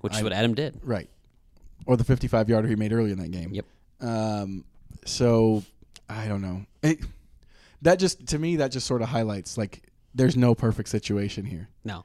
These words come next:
Speaker 1: Is there in kicker hell right now?
Speaker 2: Unless, unless one of these guys out there is, you know, like, I don't think we really know what Elliott Fry is.
Speaker 1: No, you kinda know what Cody Parkey is, though. He had a real rough year last year, but he's been a Pro Bowler.
Speaker 2: Yeah, you sorta know what Cody Parkey is.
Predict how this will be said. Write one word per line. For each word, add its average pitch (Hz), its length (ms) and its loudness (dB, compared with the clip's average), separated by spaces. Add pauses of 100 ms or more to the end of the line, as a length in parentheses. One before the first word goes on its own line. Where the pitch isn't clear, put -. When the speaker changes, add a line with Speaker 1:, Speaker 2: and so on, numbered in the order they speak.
Speaker 1:
Is 107 120 -8
there 117 200 0
in 110 120 -2
kicker 120 240 -6
hell 120 260 -6 (260)
right 151 140 8
now? 147 80 6
Speaker 2:
Unless, 151 640 4 (100)
unless 135 420 -6
one 131 140 -2
of 123 80 -2
these 120 160 -2
guys 113 240 -4
out 113 180 -4
there 107 320 -4
is, 104 600 -6 (560)
you 117 160 -4
know, 107 160 -2
like, 120 260 -8
I - 1200 -20
don't 170 100 -6
think 165 140 -8
we 127 60 -2
really 117 180 2
know 110 160 0
what 110 220 0
Elliott 104 280 -6
Fry 101 380 -6
is. 107 420 -12 (480)
Speaker 1:
No, 294 60 4
you 240 120 6
kinda 320 200 2
know 262 60 4
what 156 100 2
Cody 147 160 2
Parkey 135 420 0
is, 90 120 -6
though. 90 200 -4
He 117 80 -2
had 175 60 2
a 131 60 -2
real 147 180 0
rough 143 180 2
year 160 140 2
last 95 240 -4
year, 104 80 0
but 110 140 -6
he's 156 80 -6
been - 160 0
a 156 40 0
Pro 190 200 2
Bowler. 120 320 -12
Speaker 2:
Yeah, 131 340 6
you 123 140 0
sorta 127 260 4
know 120 80 2
what 107 100 -2
Cody 107 200 0
Parkey 101 360 -2
is. - 460 -10